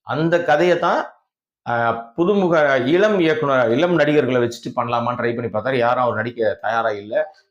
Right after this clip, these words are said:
கடைசியில அந்த கதையை கொண்டு போய் வந்து சிவகா-, நம்ம இவர்கிட்ட சொல்றாரு, நம்ம விஜய் சேதுபதி கிட்ட. அவர் அந்த கதையை கேட்டு ஓகே பண்றாரு.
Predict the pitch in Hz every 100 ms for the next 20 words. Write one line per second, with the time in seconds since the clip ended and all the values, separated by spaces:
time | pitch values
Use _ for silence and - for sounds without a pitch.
0 | 127 127 151 127 120 123 139 120 113 123
1 | 117 110 117 117 117 131 127 107 101 104
2 | 110 151 131 - 107 101 98 98 _ 95
3 | 95 92 87 110 139 131 110 95 92 95
4 | - - _ _ - 120 127 131 123 139
5 | 147 123 123 123 127 127 110 101 104 98